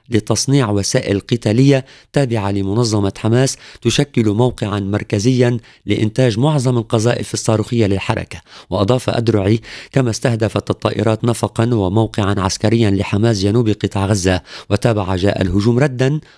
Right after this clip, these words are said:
على إطلاق قذيفة نحو إسرائيل من قطاع غزة مساء السبت، وإطلاق نار على المقاتلات بسماء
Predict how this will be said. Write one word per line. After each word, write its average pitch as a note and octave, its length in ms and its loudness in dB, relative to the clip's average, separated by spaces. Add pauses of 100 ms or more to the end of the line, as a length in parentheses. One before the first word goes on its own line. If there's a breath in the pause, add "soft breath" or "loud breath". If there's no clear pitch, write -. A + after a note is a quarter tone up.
(100 soft breath)
على G2+ 220 -2
إطلاق C#3+ 360 -2
قذيفة B2 540 2 (240 soft breath)
نحو C3 300 0
إسرائيل A2 640 0 (200 loud breath)
من G2 180 2
قطاع A#2 360 -2
غزة G#2 360 0
مساء F#2 340 -2
السبت، - 420 -4 (300 loud breath)
وإطلاق A2 480 -2
نار B2+ 240 2
على A2+ 200 0
المقاتلات A2 840 0 (240 soft breath)
بسماء G#2 520 0